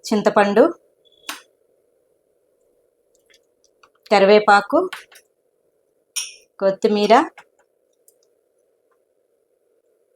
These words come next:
టమాటో. ముందుగా మనం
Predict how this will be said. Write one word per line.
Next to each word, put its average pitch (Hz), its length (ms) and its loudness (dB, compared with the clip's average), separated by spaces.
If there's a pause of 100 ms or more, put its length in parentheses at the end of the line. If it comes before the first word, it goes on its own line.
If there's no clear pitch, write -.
టమాటో. 202 400 -2 (1700)
ముందుగా 226 540 4 (440)
మనం 208 480 2